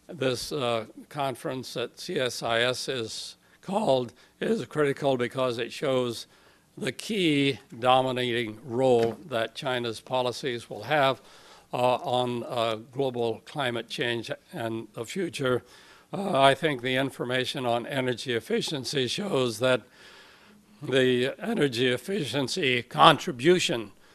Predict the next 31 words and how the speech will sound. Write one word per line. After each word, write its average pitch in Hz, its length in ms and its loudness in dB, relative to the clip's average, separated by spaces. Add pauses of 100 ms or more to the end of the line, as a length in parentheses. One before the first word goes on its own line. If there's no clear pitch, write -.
(100)
to 147 180 4
those 123 320 4
improvements 120 720 -4 (340)
has 143 460 2
been 131 320 2
very 135 320 2
significant 127 800 -2
in 127 160 -4
the 117 100 0
pattern 143 520 4
that 127 180 -4
we've 117 180 -4
seen 127 280 -2
in 113 100 -2
the 110 100 -6
past 110 560 0 (380)
and 135 220 4
will 127 100 2
be 117 240 0
very 143 320 4
significant 123 800 -2 (260)
in 214 140 0
the 123 100 0
future, 180 640 -2 (360)
um, 170 420 0 (180)
if 135 220 4
it 139 100 6
is, 123 140 -2
continues 139 720 0
to 131 140 -6
be 123 340 2